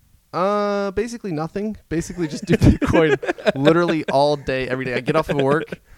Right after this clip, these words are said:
and I go home and I get on our Bitcoin, or, you know, I, uh, uh, uh, yeah, I do Bitcoin all day, every day.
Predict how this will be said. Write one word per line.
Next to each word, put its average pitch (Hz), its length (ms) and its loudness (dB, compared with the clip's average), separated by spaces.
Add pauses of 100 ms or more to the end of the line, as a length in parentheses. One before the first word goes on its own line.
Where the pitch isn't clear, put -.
(160)
and 131 100 -8
I - 20 -6
go 139 160 0
home 151 420 -2
and 127 80 -8
I 131 60 -4
get 131 140 -4
on 127 120 -2
our 123 140 0
Bitcoin, 117 460 -8
or, 120 200 -6
you 62 120 -6
know, 62 140 -4
I, 64 200 -6
uh, 67 760 -8 (240)
uh, - 40 -14
uh, 65 300 -8 (720)
yeah, 120 120 -8
I 113 60 -4
do 131 140 -8
Bitcoin 139 300 -10
all 135 120 -10
day, 127 140 -8
every 131 160 -12
day. 127 240 -14